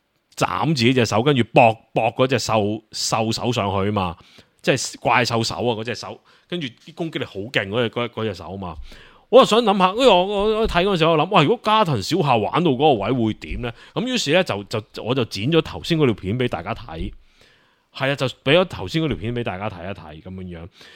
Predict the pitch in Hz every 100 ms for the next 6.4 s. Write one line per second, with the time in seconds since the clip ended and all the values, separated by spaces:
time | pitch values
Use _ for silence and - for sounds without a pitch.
0 | - _ 180 269 320 220 - _ _ _
1 | - 170 165 160 156 151 - _ _ _
2 | _ _ _ _ - - 214 - 175 151
3 | 135 147 151 170 165 127 117 107 101 101
4 | 92 127 98 98 110 113 113 101 92 92
5 | 95 131 117 95 113 - 80 87 85 80
6 | 87 87 80 80